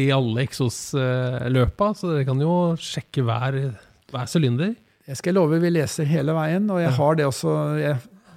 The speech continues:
Speaker 2: når jeg kjører løp da, så har jeg jo egentlig bare de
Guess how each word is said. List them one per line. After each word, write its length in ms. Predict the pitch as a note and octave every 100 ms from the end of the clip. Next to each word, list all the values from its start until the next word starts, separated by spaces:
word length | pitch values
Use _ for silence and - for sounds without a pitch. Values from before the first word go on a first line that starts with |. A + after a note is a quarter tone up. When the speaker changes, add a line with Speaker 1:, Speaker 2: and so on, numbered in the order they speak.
| F3
Speaker 2:
når 100 | D#3+ D#3+
jeg 40 |
kjører 200 | F3 F3
løp 260 | E3+ F3+ D#3+
da, 80 | C3+
så 160 | E3
har 180 | C3 C3+
jeg 160 | C#3+ D3
jo 60 | C3+ B2
egentlig 240 | - D3
bare 240 | D3+ C#3 C#3
de 320 | C#3+ C#3